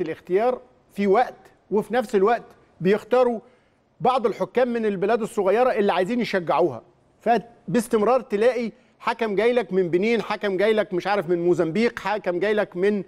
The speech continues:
آه، مدغشقر، من بعض الدول الصغيرة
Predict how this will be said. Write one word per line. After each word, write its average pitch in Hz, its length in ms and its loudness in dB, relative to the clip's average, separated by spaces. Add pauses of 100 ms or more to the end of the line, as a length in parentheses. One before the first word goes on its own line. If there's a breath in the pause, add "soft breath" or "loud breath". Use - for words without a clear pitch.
(360 soft breath)
آه، 160 600 2
مدغشقر، 180 720 0 (140)
من 180 220 0
بعض 214 320 0
الدول 170 440 0
الصغيرة 190 680 0